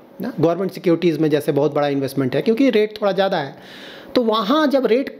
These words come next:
कम होने लगेगा तो वहाँ से कुछ पैसा बाहर निकलेगा, पूरा पैसा नहीं निकलेगा, डेट में ही ज़्यादातर पैसा रहेगा, थोड़ा पैसा बाहर निकलेगा। देखेंगे कि भाई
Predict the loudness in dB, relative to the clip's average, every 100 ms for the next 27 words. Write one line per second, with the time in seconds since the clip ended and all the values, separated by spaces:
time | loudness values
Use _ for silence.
0 | -6 -2 0 2 4 4 2 2 0 2
1 | 2 2 0 0 0 0 -2 0 -2 -2
2 | 0 0 0 -2 -2 0 -2 -4 -6 -4
3 | -6 -6 2 4 4 0 -4 -2 -2 0
4 | 0 0 0 0 -2 -2 -2 0 0 0
5 | 2 0 0 -4 -4 -2 -4 -2 -4 -6
6 | -10 -20 -10 0 2 2 0 -2 0 -2
7 | 0 0 0 -2 -4 -2 0 0 0 0
8 | 2 2 4 4 2